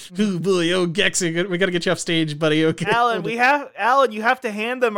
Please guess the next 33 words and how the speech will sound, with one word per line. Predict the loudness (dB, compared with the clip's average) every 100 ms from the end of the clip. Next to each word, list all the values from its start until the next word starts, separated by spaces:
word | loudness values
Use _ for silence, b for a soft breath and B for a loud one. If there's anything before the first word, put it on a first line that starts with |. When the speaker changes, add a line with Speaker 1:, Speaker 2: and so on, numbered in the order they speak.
| -4
Speaker 2:
the | -6 -6
trophy, | 0 2 0 -6
the | -8 -6
H | -6 -8 -12
G | -4
A | -2
Game | -2 -2 -2
Awards | 0 0 0 -4
trophy. | -2 -2 -2 -6 -2
Speaker 1:
Oh, | 0
but | 2
if | 0 0
Gex | 0 0 0
takes | 0 0
his | 0
hands | 2 2 2 2
down, | 2 4
then | 2
he'll | 4 6
uncover | 6 4 2 2
the | 0
lady's | 0 -2 -4
boobs. | -2 2 2 2 -2 -4 _ _ 0
Speaker 2:
And | 0 4
then | 2 2
you'll | 2 0
be | 2 2
arrested. | 4 4 2 -4 -10 -14 -14 -20
<laughs> | -20 -2
Speaker 1:
Wait, | 6 8 6 2 _ -8
I've | -6 -2
solved | 2 2 0 -2
this. | 0 2 0 -4